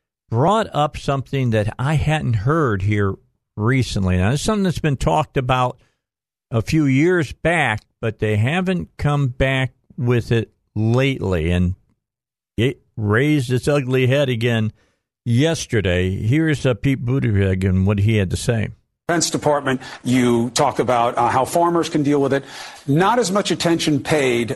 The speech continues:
Speaker 2: at least in the writing, uh, to what you do to those who produce the fossil fuels and are making the money off it. We just listened to Senator Warren.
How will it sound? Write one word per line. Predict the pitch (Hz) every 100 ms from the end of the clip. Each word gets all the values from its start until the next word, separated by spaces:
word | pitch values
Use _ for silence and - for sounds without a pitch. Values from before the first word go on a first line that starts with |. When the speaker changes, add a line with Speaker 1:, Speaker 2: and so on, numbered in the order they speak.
| -
Speaker 2:
at | 131
least | 143 160 156
in |
the | 131
writing, | 131 165 160 131 110 107 - - -
uh, | 127 123
to | - 147
what | 135 135 185
you | 170
do | 147 156
to | 143
those | 131 139 135 -
who | 135
produce | - 131 131 -
the |
fossil | 123 120 110 113
fuels | - 101 - - - -
and | 147
are | 147
making | 139 135 139
the | 127
money | 127 120 113
off | 101 -
it. | 113
We | 117
just | 135 131 - -
listened | 139 135 147
to | 131
Senator | - 165 131 127
Warren. | 131 151 135 120